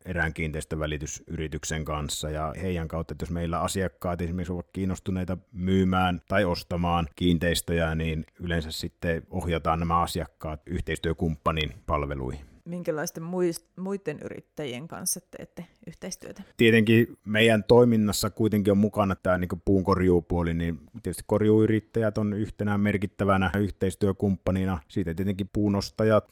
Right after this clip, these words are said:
Speaker 1: Ainahan kaikkien kanssa täytyy olla tekemisissä sen takia, että pitäisi itse rakentaa sellutehtaita, pitäisi itse rakentaa sahat ja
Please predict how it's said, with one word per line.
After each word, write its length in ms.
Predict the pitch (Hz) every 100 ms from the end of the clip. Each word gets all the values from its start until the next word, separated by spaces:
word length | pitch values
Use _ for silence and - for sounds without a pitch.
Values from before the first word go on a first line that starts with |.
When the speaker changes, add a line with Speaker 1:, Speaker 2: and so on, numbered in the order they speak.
| -
Speaker 1:
Ainahan 260 | 117 120
kaikkien 320 | 120 120 120 110
kanssa 180 | 101
täytyy 300 | 110 107 110
olla 120 | 107 104
tekemisissä 580 | 117 104 104 98 98
sen 140 | 104 98
takia, 220 | 98 101
että 200 | 92 101 107 104 -
pitäisi 280 | 110 104 117
itse 180 | 110 104
rakentaa 460 | 98 98 95 104
sellutehtaita, 800 | 95 110 104 92 95 87 98 92
pitäisi 260 | 87 92 104
itse 160 | 98
rakentaa 540 | 95 92 95 90 98 95
sahat 500 | - 104 101 90 101
ja 140 | 95